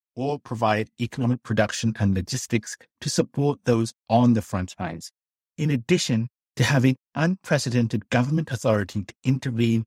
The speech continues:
in the lives of its citizens. That was the first. World War One, this great war, did the one thing that had never happened previously in human history.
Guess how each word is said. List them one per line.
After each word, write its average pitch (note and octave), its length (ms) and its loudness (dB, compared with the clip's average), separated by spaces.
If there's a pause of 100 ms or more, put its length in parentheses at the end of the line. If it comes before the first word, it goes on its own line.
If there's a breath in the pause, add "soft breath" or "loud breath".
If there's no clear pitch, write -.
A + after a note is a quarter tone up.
in C#3 200 2
the C#3 100 2
lives G#2 440 2
of G2+ 120 -6
its - 160 -2
citizens. E2+ 600 -6 (640)
That - 280 -4 (320)
was G#2 140 -4
the G2+ 80 -10
first. - 580 -4 (1040)
World C#3 260 2
War C3+ 160 -2
One, B2 320 0
this C3 160 2
great B2 420 0
war, G2+ 360 -4 (440)
did A#2+ 280 0
the G#2 100 2
one C3+ 560 0 (100)
thing B2+ 320 0 (140)
that A2 140 0
had A2 120 0
never A2 300 2
happened A2 500 -4
previously F#2+ 460 -2
in F#2+ 220 0
human E2+ 300 -4
history. - 500 -4